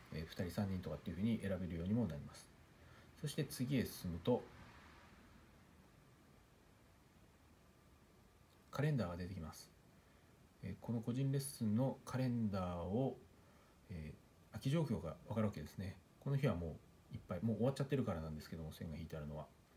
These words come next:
えー、二月、えー、そして三月へ進んで、えー、本来、えー、日曜日お休みなんですけども、皆さんに、あの、試しに予約を取ってもらう、試験をしていただくということで、えー、日曜日の日がオープンになっています。まあ、実際のレッスンは、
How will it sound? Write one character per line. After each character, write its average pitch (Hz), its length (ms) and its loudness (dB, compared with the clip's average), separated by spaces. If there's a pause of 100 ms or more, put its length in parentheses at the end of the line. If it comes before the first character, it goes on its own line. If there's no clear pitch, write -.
(400)
え 85 40 -4
ー、 90 60 0
二 123 140 4
月、 - 280 0 (540)
え - 60 -10
ー、 - 40 -10
そ - 120 -6
し - 80 -12
て 110 100 -10
三 147 240 0
月 107 220 -2
へ 80 40 -6
進 - 200 -8
ん 85 80 -2
で、 90 200 -2 (420)
え 92 120 -2
ー、 - 80 -14
本 196 220 2
来、 98 320 2 (260)
え 101 260 0
ー、 - 40 2
日 123 160 2
曜 - 80 4
日 120 80 4
お 113 40 6
休 131 140 4
み 143 80 6
な 143 80 6
ん 127 60 4
で - 80 0
す - 80 -10
け 95 80 -4
ど 87 80 -2
も、 98 160 2
皆 120 160 4
さ 120 120 0
ん 95 80 0
に、 85 280 -2
あ 104 80 -4
の、 95 100 -2
試 127 180 2
し 131 120 4
に 90 180 2
予 104 80 2
約 107 240 4
を 104 80 4
取 110 160 0
っ - 20 -6
て - 60 -6
も 87 140 -2
ら 82 80 -2
う、 76 100 -6 (560)
試 - 120 -12
験 107 160 4
を 87 40 0
し - 60 -6
て 104 80 -2
い 98 40 -2
た 98 120 -2
だ 90 80 -2
く 85 160 -6 (320)
と 98 40 -2
い 92 40 0
う 90 60 -2
こ 92 80 -6
と 87 100 -6
で、 85 220 -2 (160)
え 90 200 -4 (140)
ー、 - 20 -2
日 110 160 2
曜 147 80 6
日 110 100 6
の 95 100 4
日 92 120 -4
が 82 140 -4 (220)
オ 143 80 6
ー - 20 6
プ 120 140 2
ン - 20 4
に 92 60 4
な 87 60 -2
っ - 20 -6
て 90 100 -8
い 85 40 -4
ま 82 120 -6
す。 - 140 -16
ま 107 80 4
あ、 - 40 4
実 127 100 4
際 151 160 4
の 151 60 6
レ 156 100 6
ッ - 20 2
ス - 180 2
ン 87 380 4
は、 92 180 0